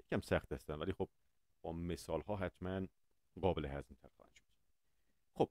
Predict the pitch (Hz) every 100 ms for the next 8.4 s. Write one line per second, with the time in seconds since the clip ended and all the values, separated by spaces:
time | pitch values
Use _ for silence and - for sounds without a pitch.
0 | _ 147 135 170 202 156 170 165 143 139
1 | 185 180 180 151 135 127 - 160 185 185
2 | 170 139 120 123 113 120 110 107 107 110
3 | 95 - 101 82 95 120 160 180 - 110
4 | 127 143 143 135 131 110 - 107 98 104
5 | 127 - 127 80 - 76 67 65 - -
6 | - 143 165 202 214 196 165 - - 90
7 | 85 78 69 - _ _ _ _ _ _
8 | - 127 156